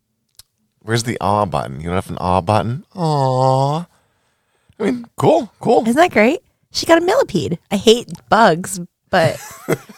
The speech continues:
Speaker 1: I can't wait for the next concert and someone has a flag of, like, a millipede they're waving.
Speaker 2: Oh, no, they'll be dressed as a millipede.
Speaker 1: Mm.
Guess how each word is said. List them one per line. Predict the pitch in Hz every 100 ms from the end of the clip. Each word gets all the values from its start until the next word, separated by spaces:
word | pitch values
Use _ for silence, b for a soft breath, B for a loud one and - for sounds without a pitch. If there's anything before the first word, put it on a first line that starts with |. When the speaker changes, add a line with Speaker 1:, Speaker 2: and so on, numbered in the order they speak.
| - - B B B B -
Speaker 1:
I | 117
can't | 143 120
wait | 117 117
for | 110
the | 104
next | 104 104 -
concert | - 98 95 98
and | 87 85
someone | 87
has | 85 76
a | 85
flag | - 85 82 80 80
of, | 73
like, | 76 78
a | 76
millipede | 73 73 78 82 78 71
they're | 71 71
waving. | 76 76 73 73 78
Speaker 2:
Oh, | 185 170
no, | 156 165
they'll | 160 180
be | 208
dressed | 185 151 139 - -
as | - -
a |
millipede. | 143 147 151 156 151 160 - _ _ - B B B B B B B B B B B B _ _ _ _ -
Speaker 1:
Mm. | 78 78 78 82